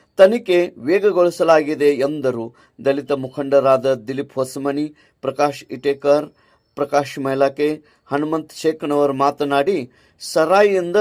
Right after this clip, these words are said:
ಕುಟುಂಬಗಳು ಬೀದಿಗೆ ಬರುತ್ತಿದ್ದು, ಅನೇಕ ಮನೆಗಳಲ್ಲಿ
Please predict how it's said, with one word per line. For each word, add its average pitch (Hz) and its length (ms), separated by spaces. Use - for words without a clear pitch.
ಕುಟುಂಬಗಳು 175 560
ಬೀದಿಗೆ 175 480
ಬರುತ್ತಿದ್ದು, 156 760
ಅನೇಕ 226 340
ಮನೆಗಳಲ್ಲಿ 175 1000